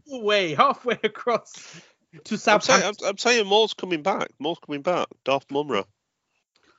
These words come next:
Speaker 1: In a flashback.
Speaker 2: Rising from the
Speaker 1: In a
Speaker 2: desert.
Speaker 1: flashback scene.
Speaker 2: Yeah, yeah. Rising from the
Speaker 1: The thing is,
Speaker 2: desert.
Speaker 1: the only thing is,
Speaker 2: He'll have a
Speaker 1: he's
Speaker 2: pyramid.
Speaker 1: not coming back, Dave, due to the a-, <laughs> due to the actor's, uh, behaviour on social media.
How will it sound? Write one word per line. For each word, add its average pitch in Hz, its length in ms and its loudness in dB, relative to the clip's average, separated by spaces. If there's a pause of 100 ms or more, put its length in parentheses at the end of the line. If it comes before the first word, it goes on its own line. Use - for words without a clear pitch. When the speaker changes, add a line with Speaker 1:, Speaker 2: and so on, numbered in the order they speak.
(240)
Speaker 1:
In 226 120 4
a 226 40 0
flashback. 262 360 0
Speaker 2:
Rising 165 380 6
from 165 180 2
the 147 40 4
Speaker 1:
In 160 60 6
a 151 40 2
Speaker 2:
desert. 160 420 4 (220)
Speaker 1:
flashback 349 120 -8
scene. 392 300 6 (640)
Speaker 2:
Yeah, 170 80 2
yeah. 190 280 4 (380)
Rising 202 380 2
from 180 160 -4
the 170 80 -4
Speaker 1:
The 339 60 2
thing 220 120 4
is, 214 80 4
Speaker 2:
desert. - 120 -6
Speaker 1:
the 247 80 2
only 311 120 2
thing 285 200 2
is, 254 80 4
Speaker 2:
He'll 180 100 6
have 202 100 4
a - 40 2
Speaker 1:
he's 202 40 -4
Speaker 2:
pyramid. 202 460 0
Speaker 1:
not 220 180 -8
coming 143 220 -2
back, 135 240 -2
Dave, 143 320 -8 (260)
due 180 180 -2
to 170 160 6
the 151 300 2
a-, 202 380 2
<laughs> - 80 -18
due 240 200 4
to 214 140 4
the 156 260 0
actor's, 196 720 -2
uh, 180 400 -2 (240)
behaviour 175 500 6
on 196 120 6
social 180 400 4
media. 160 580 2